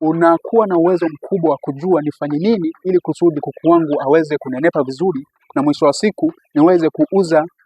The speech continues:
huyu kuku wakati fulani sokoni. Na hapa inakuhitaji wewe uweze kutumia, eh, nguvu kubwa sana, na mara nyingi hii ni njia ambayo watu wengi huwa wanashindwa kuimaintain au kuifanya iwaletee matokeo mara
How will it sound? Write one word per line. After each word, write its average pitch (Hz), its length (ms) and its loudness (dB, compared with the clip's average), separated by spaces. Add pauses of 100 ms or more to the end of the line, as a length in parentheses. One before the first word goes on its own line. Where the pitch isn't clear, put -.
(120)
huyu 180 240 2
kuku 147 380 -4 (260)
wakati 143 440 -2
fulani 135 340 0 (100)
sokoni. 113 520 -2 (440)
Na 151 120 2
hapa 165 420 2 (680)
inakuhitaji 185 640 0
wewe 196 140 6
uweze 185 300 0
kutumia, 160 720 -2
eh, 147 120 -8 (240)
nguvu 180 280 -4
kubwa 156 300 2
sana, 131 480 0 (200)
na 139 420 4 (240)
mara 151 260 2
nyingi 185 360 0 (140)
hii 202 160 -2
ni 175 100 -4
njia 165 300 -2 (160)
ambayo 151 260 2
watu 170 220 2
wengi 160 360 0
huwa 170 120 4
wanashindwa 156 600 0 (260)
kuimaintain 147 800 -2 (140)
au 160 340 4 (240)
kuifanya 160 560 -2
iwaletee 143 380 -2
matokeo 156 400 -6
mara 147 140 0